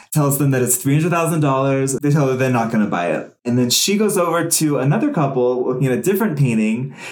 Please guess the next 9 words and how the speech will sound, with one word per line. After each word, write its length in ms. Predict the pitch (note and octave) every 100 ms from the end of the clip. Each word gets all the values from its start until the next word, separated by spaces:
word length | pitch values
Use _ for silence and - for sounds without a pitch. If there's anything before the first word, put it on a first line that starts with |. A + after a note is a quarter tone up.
| - -
and 120 | B2+
says, 600 | B2+ C3 B2 A#2 - - -
"Oh, 240 | A3 F#4 E4+
that's 160 | G#3
one 160 | G3+ C4+
of 80 | C4+
my 160 | G3+
favorites." 840 | F#3+ G3+ A#3+ A#3+ F3 D#3+ C#3+ - -
<laughs> 40 | -